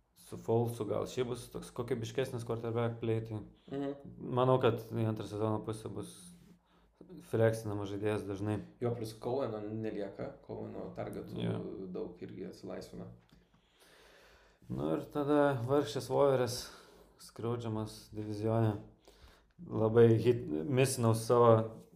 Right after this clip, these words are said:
Speaker 1: trečio, ketvirto, penkto raundo pikais, ten visokie Beckhamai, Greenai, Ingramai,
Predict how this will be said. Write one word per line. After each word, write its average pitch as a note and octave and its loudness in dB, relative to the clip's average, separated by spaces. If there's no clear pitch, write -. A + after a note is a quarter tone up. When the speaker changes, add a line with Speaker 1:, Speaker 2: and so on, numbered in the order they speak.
Speaker 1:
trečio, A#2 4
ketvirto, A2+ -2
penkto A2+ 0
raundo A2+ 0
pikais, A2+ -6
ten A2 -6
visokie A2 -6
Beckhamai, A2+ 0
Greenai, A2+ 0
Ingramai, A#2+ 2